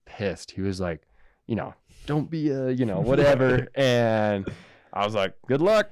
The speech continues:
Speaker 1: I'll see you guys when you get back."
Speaker 2: He let you punk out. Like, he was just like, "All right, see you later."
Speaker 1: You're like, "Whatever."
Speaker 2: Oh,
Speaker 1: Yeah.
Speaker 2: man.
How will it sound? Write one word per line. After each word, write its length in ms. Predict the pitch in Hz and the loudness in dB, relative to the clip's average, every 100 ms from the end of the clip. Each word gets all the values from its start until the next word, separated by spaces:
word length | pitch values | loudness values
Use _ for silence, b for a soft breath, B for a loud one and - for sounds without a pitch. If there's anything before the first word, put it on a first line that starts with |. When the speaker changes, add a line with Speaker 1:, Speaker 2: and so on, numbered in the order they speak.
| - | -8
Speaker 1:
I'll 100 | 117 | -6
see 160 | 117 160 | 0 2
you 60 | |
guys 200 | 165 185 | 4 4
when 100 | 190 | 4
you 60 | 196 | 4
get 180 | 202 180 | 2 4
back." 220 | 220 220 | 4 4
Speaker 2:
He 160 | 120 139 | 2 2
let 200 | 143 135 | 2 2
you 100 | 123 | 0
punk 260 | 123 131 120 | 0 -2 0
out. 220 | 110 - | -2 -2
Like, 200 | 104 101 | -4 -2
he 100 | 113 | -2
was 80 | 107 | -2
just 160 | 104 | -2
like, 180 | 104 107 | -2 -2
"All 80 | - | 0
right, 220 | 156 151 | 2 2
see 140 | - 160 | 0 0
you 80 | 175 | 2
later." 240 | 180 175 | 4 4
Speaker 1:
You're 180 | 165 139 | 4 4
like, 80 | 123 | 4
"Whatever." 580 | 156 131 113 110 113 - | 4 6 4 4 2 0
Speaker 2:
Oh, 120 | - | 0
Speaker 1:
Yeah. 460 | 147 123 117 110 107 | 4 4 4 4 2
Speaker 2:
man. 440 | 143 139 127 113 | 2 0 0 -4